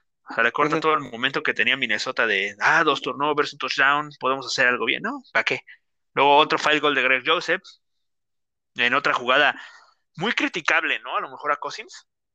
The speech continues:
Speaker 1: podríamos decir, creo que es el pa-, donde le lanza un pant-, una panta-, un, una pantalla, un check down a,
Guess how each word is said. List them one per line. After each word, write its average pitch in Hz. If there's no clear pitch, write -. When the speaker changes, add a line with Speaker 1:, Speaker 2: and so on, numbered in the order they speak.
Speaker 1:
podríamos 139
decir, 139
creo 165
que 160
es 156
el 139
pa-, 120
donde 120
le 117
lanza 135
un 143
pant-, 117
una 143
panta-, 117
un, 139
una 135
pantalla, 139
un 175
check 147
down 147
a, 110